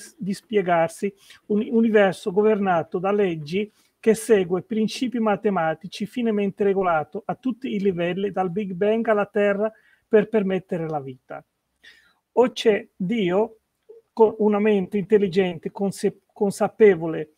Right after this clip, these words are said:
alla base di tutta la realtà, oppure no? La dicotomia è congiuntamente esaustiva. Tutto deve appartenere a una parte o all'altra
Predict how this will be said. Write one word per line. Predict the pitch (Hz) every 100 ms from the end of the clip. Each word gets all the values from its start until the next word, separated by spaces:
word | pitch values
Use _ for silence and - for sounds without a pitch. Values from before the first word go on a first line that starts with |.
| _
alla | - 190 185
base | 185 185 160
di | 180 190
tutta | - 220 214
la | 190
realtà, | 190 185 180 - 202 233 -
oppure | 214 - 202 185
no? | 160 131 123 _ _ _ _ _
La | - 190
dicotomia | 180 220 240 240 214 190 180 196 - _ _
è | - 196
congiuntamente | - 226 196 262 277 233 202 190 - 208
esaustiva. | 190 180 175 - 165 139 139 151 _ _
Tutto | 277 - 262
deve | 220 214 214
appartenere | 196 - 202 - 214 190 196 208 - -
a | 185 185
una | 208 254 262
parte | - 214 214 214 240
o | 233 196
all'altra | 170 143 135 - - 135